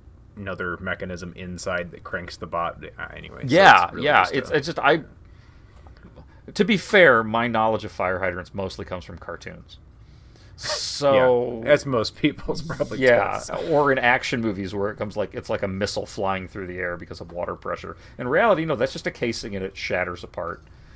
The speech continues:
Speaker 2: So you don't have, but I'm glad we didn't have water spraying all over, 'cause then it would have turned to ice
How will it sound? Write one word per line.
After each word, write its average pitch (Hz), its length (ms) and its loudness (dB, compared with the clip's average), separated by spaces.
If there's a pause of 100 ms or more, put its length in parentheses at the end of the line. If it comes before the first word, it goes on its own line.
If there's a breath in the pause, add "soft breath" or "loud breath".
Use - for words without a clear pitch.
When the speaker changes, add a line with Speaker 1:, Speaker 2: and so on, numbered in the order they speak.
(200 soft breath)
Speaker 2:
So - 240 -4
you 98 160 -4
don't 92 260 -6
have, 92 180 -4
but 131 140 2
I'm 147 180 2
glad 120 400 6
we 104 120 -2
didn't 107 200 -6
have 95 140 -6
water 92 300 -2
spraying 90 400 -6
all 90 140 -4
over, 90 360 -8
'cause 90 140 -12
then 90 100 -8
it 98 60 -10
would 92 100 -8
have 90 80 -14
turned 87 160 -12
to - 140 -8
ice - 520 -6